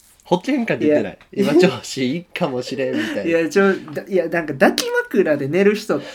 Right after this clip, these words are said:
Speaker 2: て、その調子悪いかいいかは分からんけど、
Speaker 1: うん。
Speaker 2: その、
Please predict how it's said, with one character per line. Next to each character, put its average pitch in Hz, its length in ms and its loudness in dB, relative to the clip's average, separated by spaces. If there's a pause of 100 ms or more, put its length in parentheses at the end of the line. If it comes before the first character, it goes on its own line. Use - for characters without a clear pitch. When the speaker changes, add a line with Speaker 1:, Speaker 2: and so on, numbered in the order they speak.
(140)
Speaker 2:
て、 139 320 -2
そ - 100 -14
の 120 120 -10
調 240 200 -2
子 240 120 -4
悪 262 320 4
い - 100 -4
か 156 100 -4
い 185 180 0
い - 80 -8
か 156 180 2
は 147 100 2
分 202 60 -2
か 185 80 2
ら 175 120 2
ん 175 60 -6
け 143 140 -8
ど、 135 220 -4
Speaker 1:
う - 100 -6
ん。 120 80 -18 (640)
Speaker 2:
そ 135 160 -12
の、 120 180 -6